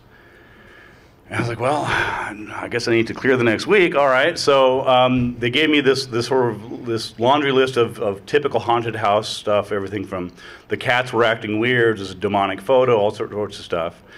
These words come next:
And the reason they came to me is they had previously gone to, uh, ghost hunters and psychics.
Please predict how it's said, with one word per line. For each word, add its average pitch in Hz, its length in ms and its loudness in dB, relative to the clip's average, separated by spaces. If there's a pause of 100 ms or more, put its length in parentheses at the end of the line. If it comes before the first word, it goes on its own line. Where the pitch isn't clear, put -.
(400)
And 131 340 2
the 123 60 -2
reason 214 200 2
they 185 80 2
came 139 240 -2
to 123 60 -4
me 175 140 2
is 143 120 2
they 151 140 4
had 147 240 -2
previously 170 480 0
gone 113 380 2
to, 113 500 -2
uh, 101 160 2
ghost 123 460 0
hunters 110 420 2
and 101 100 -6
psychics. 143 640 -2